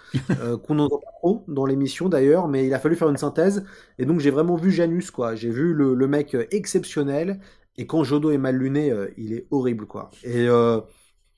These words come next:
Speaker 2: en même temps, c'est un monsieur de quatre-vingt-quatorze ans, donc, euh, bah, euh, c'est normal qu'il y a des jours, il veut pas trop.
Speaker 1: Mm.
Speaker 2: Et ça a été super, cette rencontre, parce que j'ai pu vraiment voir les deux faces de ce personnage,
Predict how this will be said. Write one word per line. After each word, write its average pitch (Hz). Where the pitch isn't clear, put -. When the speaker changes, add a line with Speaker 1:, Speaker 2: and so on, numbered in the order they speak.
Speaker 2:
en 135
même 135
temps, 175
c'est 160
un -
monsieur 131
de -
quatre-vingt-quatorze 147
ans, 160
donc, 120
euh, 107
bah, 107
euh, 110
c'est -
normal 135
qu'il 147
y 123
a 120
des 120
jours, 139
il 120
veut 117
pas 123
trop. 180
Speaker 1:
Mm. 117
Speaker 2:
Et 123
ça 123
a -
été 147
super, 156
cette -
rencontre, 127
parce 123
que 131
j'ai 127
pu 127
vraiment 165
voir 175
les 143
deux 143
faces 156
de 127
ce 120
personnage, 139